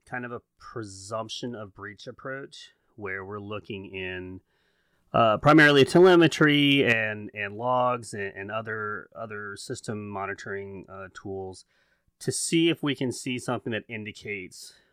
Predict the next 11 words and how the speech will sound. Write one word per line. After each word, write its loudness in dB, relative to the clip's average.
uh, -10
that -10
it's -18
compromised -8
that -18
can -10
lead -10
to -10
an -12
investigation. -14
So -4